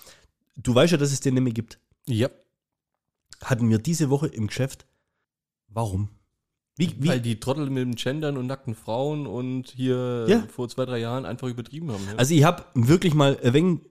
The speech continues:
Speaker 1: versucht zu recherchieren. Ähm, Stielkalender gibt's,
Speaker 2: Frauenfeindlich und
Speaker 1: Stielkalender gibt's
Speaker 2: Oh, der
Speaker 1: seit
Speaker 2: ist aber noch
Speaker 1: zwanzig zwanzig nicht mehr.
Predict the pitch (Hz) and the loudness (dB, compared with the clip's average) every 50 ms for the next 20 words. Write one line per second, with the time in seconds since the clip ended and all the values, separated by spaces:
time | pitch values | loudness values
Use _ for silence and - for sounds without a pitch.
0 | _ _ - 120 - - 131 - - 196 190 - - 139 147 151 143 143 123 - | _ _ -20 -4 0 2 2 4 4 2 0 0 0 0 0 2 4 2 2 2
1 | - 165 185 202 202 - - - - - - - _ _ - 135 135 139 139 139 | 2 2 2 2 0 -4 -8 -20 -20 -20 -20 -20 _ _ 0 2 4 4 4 2
2 | 135 - 127 110 - - - 190 220 208 - - 170 165 170 185 175 185 175 165 | 2 0 -2 -2 0 2 2 2 2 2 2 2 2 4 4 4 4 4 4 2
3 | - - 117 110 113 110 - - 110 104 - 101 104 101 98 - - - - 170 | 2 0 -4 -2 -4 -4 -4 -6 -8 -8 -8 -10 -10 -8 -8 -8 -8 -4 -2 0
4 | 208 233 226 - 175 160 160 170 165 147 165 160 147 - 151 143 - - 160 151 | 0 0 0 0 0 0 2 2 0 0 0 0 0 2 2 2 4 4 4 4
5 | 151 135 135 135 143 123 143 170 190 220 196 196 214 226 247 262 | 4 4 2 2 2 4 4 4 2 2 2 4 4 4 2 0